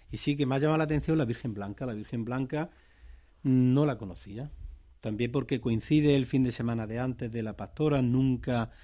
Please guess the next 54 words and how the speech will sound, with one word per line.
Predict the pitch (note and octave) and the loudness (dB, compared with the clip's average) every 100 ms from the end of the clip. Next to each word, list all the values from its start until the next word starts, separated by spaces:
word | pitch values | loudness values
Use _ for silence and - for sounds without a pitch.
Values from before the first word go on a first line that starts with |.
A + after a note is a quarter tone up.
| - - - | -20 -20 -4
había | A2 A#2 G#2 | 0 2 2
podido | G#2+ G2+ A#2+ | -2 0 4
ir. | C#3+ | 4
Su, | C3 - B2 | 2 -4 -4
la, | A#2 A#2 A2+ A2 - - - - - - - | 0 0 0 -2 -6 -16 -20 -20 -20 -16 -6
me | B2 A2+ | -4 -2
había | A2+ D3+ | 0 2
metido | F3 - F3 D#3 | 0 0 2 2
a | A#2 | 2
veces | D3+ - C#3 | -2 -2 0
en | A#2+ | 2
internet | A#2 - G2+ G2 D3 D3 | 0 -2 -6 0 2 4
a | |
buscar | A2 G#2 C3+ - | 2 -2 -4 -6
cosas | - C#3+ C3+ | -6 -4 -4
de | |
esta | A#2+ A2 | -6 -6
cofradía. | A2+ - G#2+ B2 A#2 - - - - - - | -8 -6 -4 -4 -6 -10 -20 -20 -20 -18 -10
No | G#2+ | -10
se | - | -8
sabía | - G#2+ A2 G2 | -10 -10 -8 -6
nada. | A#2+ C3+ C3 - - - - _ | -6 -4 -6 -10 -20 -20 -20 _
Pues, | A2 G#2 A#2 | -4 -2 -4
y | A2+ G2+ G#2 | -6 -6 -6
he | |
tenido | A2+ B2+ C3+ | -4 -2 -2
que | C#3 | -2
acudir | B2 G#2 G#2+ C3 C#3+ - _ | -4 -4 -2 0 0 -4 _
a | G#2 | -8
la | G2 | -6
hermana | F#2 G2 B2 B2+ | -6 -6 -4 -4
mayor, | B2 C3 D3+ - _ _ _ - - | -4 -2 -4 -6 _ _ _ -20 -20
que | - A2+ A#2 | -12 -6 -4
ella | B2+ B2 | -4 -2
tenía | B2+ C3 | 0 0
un | B2 B2 | -2 0
libro | D#3 D#3 D#3 D3+ | 0 0 -2 -2
que | |
había | B2+ A#2+ C3 C3 | -6 -4 -6 -8
ahí | - D3 - | -8 -8 -6
oculto, | A#2+ G#2+ F#3+ F3 - A3 - | -8 -8 -8 -8 -8 -10 -8
y | G#2 | -8
bueno, | G#2 B2+ | -6 -4
he | A#2 | -6
aprendido | G#2+ G#2+ G#2 G2+ | -6 -6 -6 -6
muchas | G#2 F2+ | -8 -12
cosas. | - C3 - G2 | -10 -8 -8 -6
Es | |
muy | A2+ C#3 | -4 -2
interesante | A#2+ G#2 - E2+ E2 | -2 -6 -8 -12 -14
la | F2+ | -14
Virgen | F2 - G2 | -14 -10 -10
Blanca | E2+ E2+ A2 | -8 -10 -12
también. | F#2+ D#2+ A#2+ | -14 -16 -18